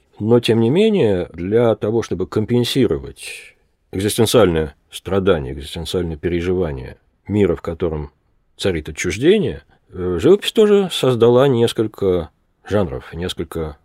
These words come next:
пространств. Ну, во-первых, это история, в которую человек, читавший в свое время романы Вальтера Скотта и его последователей,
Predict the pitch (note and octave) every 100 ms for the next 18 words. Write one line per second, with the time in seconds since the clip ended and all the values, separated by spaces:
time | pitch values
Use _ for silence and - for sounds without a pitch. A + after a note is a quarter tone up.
0 | _ F2+ F2 - F#2+ - - - _ _
1 | - F2+ G2+ E3 D3 A#2+ G#2+ - G#2 F#2+
2 | - _ _ - - C3+ F#2+ D2 C2+ -
3 | D2 E2+ D#2 C#2+ C#2 C2 _ _ _ -
4 | F#2 F#2+ G2+ - - _ - - F#2 F#2
5 | D#2 - - F2 F2 E2 D#2+ D#2 E2 D#2
6 | D2+ D2+ D#2 C#2+ D2+ D2+ - - - F#2
7 | E2 D#2 D2+ D2 - A#2+ A#2 F#2 - D#2
8 | D2